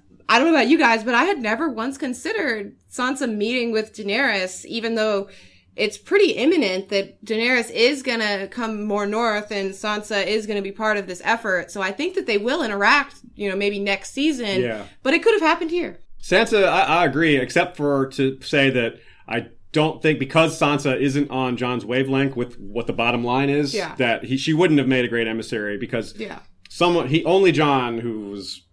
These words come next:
Speaker 2: really seen, like he says, "I'm the one who's seen the Night
Speaker 1: Yeah.
Speaker 2: King. Only I
Speaker 1: Mm-hmm.
Speaker 2: understand how grave this threat is," blah, blah, blah. Plus his point about, you know,
Speaker 1: Yeah.
Speaker 2: she needs
Speaker 1: I mean,
Speaker 2: to
Speaker 1: there's
Speaker 2: meet
Speaker 1: all these
Speaker 2: me.
Speaker 1: reasons why we would never have considered it as a possibility.
Speaker 2: Yeah,
Speaker 1: It just
Speaker 2: yeah.
Speaker 1: never crossed my mind. It just was slam dunk. Jon is gonna meet with Daenerys.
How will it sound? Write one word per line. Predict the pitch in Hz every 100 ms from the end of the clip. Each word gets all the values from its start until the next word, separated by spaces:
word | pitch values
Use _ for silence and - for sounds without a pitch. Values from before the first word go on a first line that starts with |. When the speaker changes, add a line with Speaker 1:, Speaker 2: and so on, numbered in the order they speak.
| - -
Speaker 2:
really | 127 139 123
seen, | 113 139 135
like | 120 120
he |
says, | 120 101
"I'm | 101
the | 120
one | 120
who's | 117
seen | 131 117
the |
Night | 113
Speaker 1:
Yeah. | 104
Speaker 2:
King. | - 101 104
Only | 107 117 120
I | 110 110 110
Speaker 1:
Mm-hmm. | 110
Speaker 2:
understand | 113 - 110
how | 110 101
grave | 98 113 113
this | 104
threat | - 113 101
is," | 101
blah, | 104
blah, | 101
blah. | 90 92 90 - - -
Plus | 254 247
his | 208
point | - 180 156
about, | 135 127 127 -
you | - 123
know, | 104
Speaker 1:
Yeah. | 98 98
Speaker 2:
she | - -
needs | 135 135
Speaker 1:
I |
mean, |
Speaker 2:
to | 381
Speaker 1:
there's | 403
Speaker 2:
meet | 127
Speaker 1:
all | 381
these | 349 233
Speaker 2:
me. | 226
Speaker 1:
reasons | 311 269 233
why | 220
we | 196 247 302
would | 214
never | 202 190 185
have | 175
considered | 180 185 214 190 180
it | 175
as | 175
a |
possibility. | 185 208 196 208 208 220
Speaker 2:
Yeah, | 151 135
Speaker 1:
It |
just | 247 -
Speaker 2:
yeah. |
Speaker 1:
never | 226 220
crossed | 233 208
my | 220
mind. | 220
It | 240
just | 277
was | 220
slam | - - 254 247 220
dunk. | 214 220 196 190
Jon | - 190 180 208
is | 247 240
gonna | 185 233
meet | 185
with | 180 254
Daenerys. | 370 427 370 214 175 -